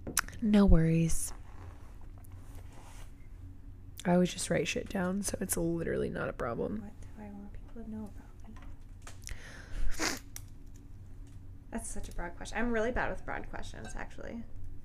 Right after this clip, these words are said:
Speaker 2: Like,
Speaker 1: Okay, I
Speaker 2: I,
Speaker 1: got,
Speaker 2: whenever I'm
Speaker 1: <clears throat> I got one.
Speaker 2: Okay, yeah, tell me.
Speaker 1: So, if I were to tell you
Speaker 2: Uh-huh.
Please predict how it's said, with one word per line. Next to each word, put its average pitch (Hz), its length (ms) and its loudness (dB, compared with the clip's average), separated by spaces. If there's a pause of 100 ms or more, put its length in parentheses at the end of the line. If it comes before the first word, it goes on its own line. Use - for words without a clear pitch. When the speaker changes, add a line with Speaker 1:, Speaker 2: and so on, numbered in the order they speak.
(120)
Speaker 2:
Like, 202 140 4
Speaker 1:
Okay, 175 160 4
I 214 60 4
Speaker 2:
I, 196 40 4
Speaker 1:
got, 180 180 12
Speaker 2:
whenever 202 200 2 (100)
I'm 220 440 12
Speaker 1:
<clears throat> - 40 6
I 180 100 12
got 151 180 12
one. 151 260 10 (140)
Speaker 2:
Okay, 185 340 -2 (140)
yeah, 175 140 2
tell 170 180 -2
me. - 60 -4 (500)
Speaker 1:
So, - 540 12 (760)
if - 640 12 (720)
I 160 160 12
were 165 140 12
to 180 80 12
tell 160 260 12
you - 200 10
Speaker 2:
Uh-huh. 202 280 0